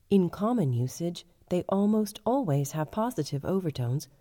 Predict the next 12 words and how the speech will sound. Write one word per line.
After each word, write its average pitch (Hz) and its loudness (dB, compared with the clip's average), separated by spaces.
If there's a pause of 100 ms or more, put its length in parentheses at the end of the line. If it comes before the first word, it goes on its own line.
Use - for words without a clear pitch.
(460)
but 269 0
rarely 214 0
does 156 -2
their 185 0
meaning 190 2
range 160 0
within 196 0
the 285 2
sphere 160 -2
of 190 -6
biblical 196 -4
usage. 123 -6